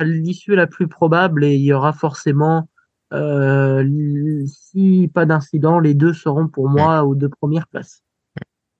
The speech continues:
Speaker 2: Thierry, peut-être un dernier mot sur tous ces outsiders, sur, euh,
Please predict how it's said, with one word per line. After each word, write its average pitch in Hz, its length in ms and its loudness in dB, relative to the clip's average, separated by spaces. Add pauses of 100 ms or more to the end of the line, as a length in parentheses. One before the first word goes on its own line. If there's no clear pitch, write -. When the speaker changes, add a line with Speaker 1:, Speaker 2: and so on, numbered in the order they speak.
(760)
Speaker 2:
Thierry, 233 480 2 (480)
peut-être 196 300 0
un 196 60 4
dernier 202 340 4
mot 214 200 4
sur - 260 -6
tous - 140 -10
ces 196 240 -2
outsiders, 190 680 0
sur, 160 280 -4
euh, 143 340 -2